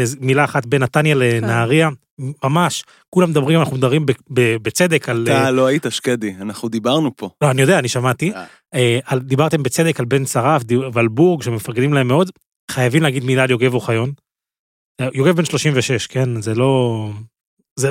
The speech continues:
Speaker 1: זה לא גיל ששחקנים לא פורחים בהם, אבל איכשהו היה מרגיש שלפני שנתיים הוא די סיים, והוא ממשיך להיות בליגה הלאומית מדהים, שבע עשרה אסיסטים, משחק ארבעים ושש דקות, היו שתי הערכות, ארבעים ושש דקות, והיה מצוין.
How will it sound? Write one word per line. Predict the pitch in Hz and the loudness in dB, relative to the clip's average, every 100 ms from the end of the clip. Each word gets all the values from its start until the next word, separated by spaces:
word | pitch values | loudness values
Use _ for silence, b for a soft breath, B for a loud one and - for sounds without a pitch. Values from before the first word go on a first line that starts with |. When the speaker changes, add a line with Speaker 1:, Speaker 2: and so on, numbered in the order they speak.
| 139 | -2
Speaker 1:
זה | 131 151 | 2 2
לא | 214 | 4
גיל | 226 | 2
ששחקנים | 208 151 - 147 156 | 0 -4 -2 0 2
לא | 151 | 0
פורחים | - 123 147 143 | 0 -2 0 0
בהם, | 117 104 b b b b b | 0 -4 b b b b b
אבל | 120 131 135 _ _ - | -2 -2 -4 _ _ -2
איכשהו | 214 214 220 | 0 2 2
היה | 202 | 2
מרגיש | 196 175 226 | 0 0 0
שלפני | 170 147 175 | 0 -2 -2
שנתיים | 185 165 202 190 | 0 2 2 2
הוא | 156 | 2
די | 156 | 2
סיים, | 143 135 131 190 294 _ _ _ _ _ _ - | 0 0 0 0 -4 _ _ _ _ _ _ -14
והוא | 127 131 131 139 139 | -2 2 4 2 0
ממשיך | 139 123 208 180 | -2 0 0 0
להיות | 160 | 2
בליגה | 165 156 | 2 2
הלאומית | 143 143 135 | 2 0 0
מדהים, | 127 175 165 | 2 2 0
שבע | - 143 | -2 0
עשרה | 180 - 147 | 2 2 0
אסיסטים, | 147 127 147 | 0 -2 -2
משחק | 123 165 | -2 0
ארבעים | 143 139 160 170 | 2 2 2 2
ושש | 143 175 | 0 0
דקות, | 147 - 135 - | 0 0 -4 -2
היו | 151 | -4
שתי | 139 160 | 0 2
הערכות, | 143 123 127 | 0 -2 -4
ארבעים | 127 139 165 | -2 0 0
ושש | 151 - | 0 -4
דקות, | 143 170 135 | -4 -4 0
והיה | 135 156 _ _ _ _ 156 | 0 -2 _ _ _ _ -4
מצוין. | 131 - 151 156 | -2 0 2 2